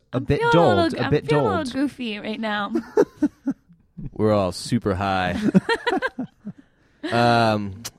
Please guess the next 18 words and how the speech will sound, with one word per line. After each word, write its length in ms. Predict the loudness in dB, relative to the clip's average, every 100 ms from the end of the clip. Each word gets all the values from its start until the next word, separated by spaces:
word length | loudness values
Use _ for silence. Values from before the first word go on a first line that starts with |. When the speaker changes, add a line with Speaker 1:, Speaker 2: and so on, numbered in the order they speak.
| -2
Speaker 3:
another 220 | 4 6
email 360 | 6 4 2 0 _ -8
from 180 | -6
Sean. 600 | -6 2 4 4 2 -2 -8 _ _ _ _ _ -20 _ 0
Wasn't 280 | 4 6 4
it 100 | 4
Littlefinger 480 | 4 4 2 2 4
who 120 | 4
said 260 | 4 2
something 240 | 2 2 2
about 240 | 2 2
not 240 | 0 0 0
wanting 220 | 0 0
anyone 260 | 0 0
to 80 | 0
know 200 | 0 2
his 120 | 0
motivations? 680 | 0 -2 0 -2 -2 -4 -6